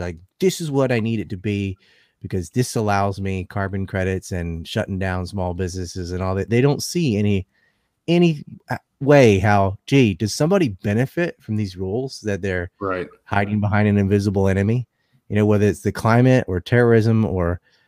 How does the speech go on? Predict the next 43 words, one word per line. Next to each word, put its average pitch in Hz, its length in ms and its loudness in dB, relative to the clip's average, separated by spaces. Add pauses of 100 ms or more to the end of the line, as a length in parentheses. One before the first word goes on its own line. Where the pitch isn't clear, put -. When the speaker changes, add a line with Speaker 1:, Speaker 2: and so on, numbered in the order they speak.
(280)
Speaker 1:
uh, 90 220 0
covid 113 380 0
or 104 40 2
whatever, 104 360 2
there's 98 160 0
this 101 200 -2
invisible 107 460 0
enemy, 110 480 4
and 92 140 -2
they're 110 160 4
the 117 120 2
only 117 200 4
ones 127 240 2
that 120 80 4
have 123 120 2
the 117 80 -2
tools 127 280 0
to 113 60 0
measure 113 300 2
it 76 60 -2
or 85 60 -4
anything. 98 360 0
You 107 200 -2
can't, 107 360 0 (300)
and 95 100 -4
you 107 100 4
just 110 120 0
gotta 107 140 2
trust 117 300 0
what - 100 -10
they 107 120 0
<laughs> - 160 -8
say. 110 300 4 (300)
And 101 80 -2
by 107 160 4
the 104 100 2
way, 107 140 2
they're 101 100 0
taking 104 320 -6
all 98 100 0
your 90 80 -2
freedoms 98 360 -2
away. 85 260 -6